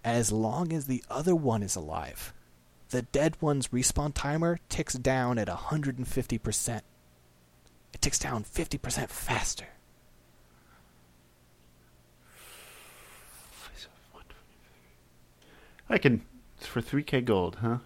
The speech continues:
Speaker 1: It's, it's, listen.
Speaker 2: Okay.
Speaker 1: Well, we can tw-
Speaker 2: I can do, I can dig it.
Speaker 1: we, like,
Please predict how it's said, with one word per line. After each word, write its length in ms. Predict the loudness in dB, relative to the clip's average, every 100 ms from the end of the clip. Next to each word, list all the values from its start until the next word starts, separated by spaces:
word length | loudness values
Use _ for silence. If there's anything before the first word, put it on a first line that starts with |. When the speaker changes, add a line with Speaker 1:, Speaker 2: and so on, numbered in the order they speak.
| -12 -20 -14 -2
Speaker 1:
It's, 160 | -2 -2 -2
it's, 200 | -2 0
listen. 380 | 2 2 2 -2 -8 -16 -20 -20 -20 4
Speaker 2:
Okay. 160 | 6 8
Speaker 1:
Well, 100 | 8
we 80 |
can 160 | 6 4
tw- 120 | 0 4
Speaker 2:
I 80 | 6
can 160 | 8 8
do, 180 | 6 8
I 120 | 6
can 140 | 8
dig 140 | 6 6
it. 60 |
Speaker 1:
we, 80 | 4 6
like, 300 | 6 4